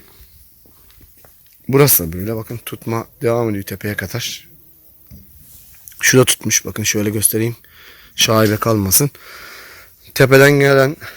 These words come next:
salkım da böyle tombul yani her şeyi, her şey var yani şundan geri kalmayacak. Bakın hala daha sağlıklı bir sürü çiçek var. Ona da bir uygulama yapacağız.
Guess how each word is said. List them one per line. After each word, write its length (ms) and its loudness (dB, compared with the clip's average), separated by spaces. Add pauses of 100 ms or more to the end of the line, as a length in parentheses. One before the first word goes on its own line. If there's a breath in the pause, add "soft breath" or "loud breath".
(180 loud breath)
salkım 520 0
da 120 -4 (560 loud breath)
böyle 160 -8
tombul 960 2 (260)
yani 260 0
her 140 2
şeyi, 340 0 (640 loud breath)
her 200 4
şey 220 8
var 120 6
yani 200 4
şundan 580 4
geri 220 6
kalmayacak. 540 0
Bakın 200 -6
hala 400 0
daha 120 0
sağlıklı 520 -2
bir 100 0
sürü 240 -8
çiçek 340 0
var. 200 2 (1700 loud breath)
Ona 220 8
da 80 10
bir 80 8
uygulama 320 8
yapacağız. 400 4